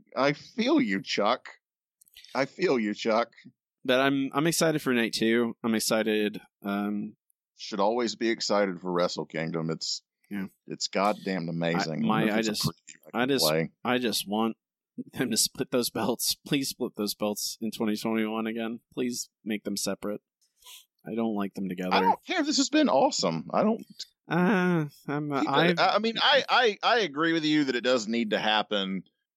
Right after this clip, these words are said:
Speaker 1: eventually, but, like, what would have been the point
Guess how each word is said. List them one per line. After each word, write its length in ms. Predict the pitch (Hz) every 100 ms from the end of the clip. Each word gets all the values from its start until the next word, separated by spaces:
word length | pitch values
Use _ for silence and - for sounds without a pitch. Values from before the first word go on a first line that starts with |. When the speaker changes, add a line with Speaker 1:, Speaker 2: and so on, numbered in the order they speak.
| _
Speaker 1:
eventually, 880 | 104 90 82 107 113 135 117 120 120
but, 220 | 95 113
like, 320 | 107 110 104 - 87
what 320 | 95 190 180
would 140 | 170
have 100 | 139
been 220 | 107 123 107
the 60 |
point 760 | 92 - 104 98 87 82 -